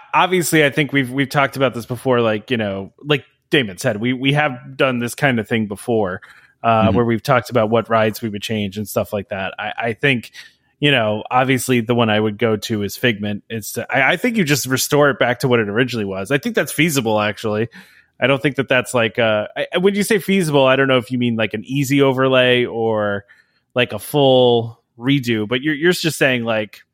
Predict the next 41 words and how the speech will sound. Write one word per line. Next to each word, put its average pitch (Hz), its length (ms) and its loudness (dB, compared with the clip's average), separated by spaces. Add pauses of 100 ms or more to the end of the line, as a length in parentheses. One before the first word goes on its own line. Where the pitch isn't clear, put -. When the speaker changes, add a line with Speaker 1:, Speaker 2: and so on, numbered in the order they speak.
(680)
Speaker 1:
some 170 320 0
minor 143 380 2
change 117 420 -2
that 110 140 -4
you 110 120 -8
could 101 160 -12
make, 90 300 -12
right? 107 320 -6 (1500)
Is 135 100 -8
that, 151 200 2
is 151 140 0
that 175 120 2
really 175 400 0 (360)
Speaker 2:
I'm 117 160 4
Speaker 1:
kind 165 100 2
of 156 80 2
the 143 60 0
spirit 139 240 4
Speaker 2:
feasi-, - 20 2
Speaker 1:
of 139 80 -2
the 143 60 0
question, 139 180 2
Speaker 2:
well, 131 160 4
Speaker 1:
I - 40 2
Speaker 2:
I 131 80 2
mean, 127 160 4
Speaker 1:
guess? 104 120 -10 (380)
Speaker 2:
yeah, 101 220 2
f-, - 140 -8 (480)
uh, 90 220 0
make 107 200 2
a 107 40 -4
feasible. 90 800 -2 (1400)
Yeah, 92 400 0 (100)
I, 117 220 0
I, 123 280 0
yeah, 123 260 2
I 123 100 0
don't 180 140 2
know 165 120 4
what 123 320 2